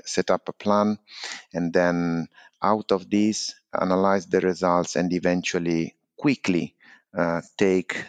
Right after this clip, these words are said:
the, the right direction in order to, to recover what didn't work and finally create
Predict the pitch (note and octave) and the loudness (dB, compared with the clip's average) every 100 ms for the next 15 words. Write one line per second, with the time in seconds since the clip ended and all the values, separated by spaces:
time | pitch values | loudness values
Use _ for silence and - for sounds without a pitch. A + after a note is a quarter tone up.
0 | - - E2 D2+ F2+ G2 G2 F2+ E2+ E2 | -8 -2 0 0 0 2 2 2 2 0
1 | - - E2 - F2+ F2 - F2 - - | -2 -4 -4 -2 0 0 0 -4 -4 -6
2 | F2 E2 D#2+ - - - - _ - - | -4 -4 -6 -12 -20 -20 -20 _ -12 -4
3 | F2 - G#2+ G#2 G2+ - - - F2+ F2 | -2 2 2 4 2 -2 -14 -14 -6 -6
4 | - - G2 F#2+ F#2 F#2+ G2 F#2+ F2 - | -6 -6 -2 0 -2 0 2 2 -2 -12
5 | _ - F2+ E2+ - F2 F2 E2 E2+ - | _ -4 -4 -2 -2 0 0 -2 -4 -4
6 | F2+ F2 E2+ E2+ - | -2 0 2 0 -4